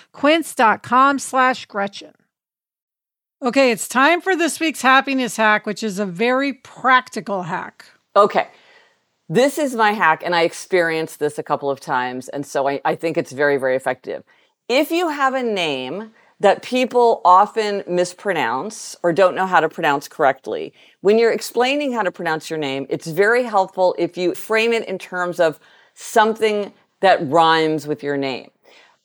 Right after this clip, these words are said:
Speaker 2: For whatever reason, I have found that when people describe their names that way, or when, in my mind, I take a minute to process and think, "Okay, this name kinda rhymes with that," it's much, much easier to remember how to do it correctly.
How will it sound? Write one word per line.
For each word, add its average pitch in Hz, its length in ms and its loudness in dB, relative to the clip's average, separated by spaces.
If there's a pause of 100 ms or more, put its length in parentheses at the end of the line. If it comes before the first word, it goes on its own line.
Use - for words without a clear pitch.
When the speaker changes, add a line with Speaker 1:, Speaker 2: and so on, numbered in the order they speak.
(100)
Speaker 2:
For 185 120 4
whatever 233 440 6
reason, 185 480 0 (200)
I 156 200 6
have 214 200 0
found 151 340 0
that 131 100 0
when 156 140 -6
people 208 360 -2
describe 170 540 2
their 160 120 2
names 147 280 -4
that 139 160 0
way, 139 120 2
or 170 180 2
when, 175 220 2
in 190 240 0
my 180 160 6
mind, 170 560 2
I 151 260 4
take 175 300 0
a 180 60 4
minute 160 280 -2
to 147 80 -10
process 147 580 2
and 139 100 -6
think, 135 260 -4
"Okay, 156 240 0
this 156 280 -4
name 147 320 -4
kinda 147 320 -8
rhymes 147 400 0
with 139 140 -2
that," 143 340 4 (440)
it's 214 220 0
much, 202 500 0
much 180 260 -2
easier 170 360 -2
to - 160 -10
remember 147 460 0
how 151 300 -2
to 147 100 0
do 135 220 -4
it - 120 -4
correctly. - 540 -6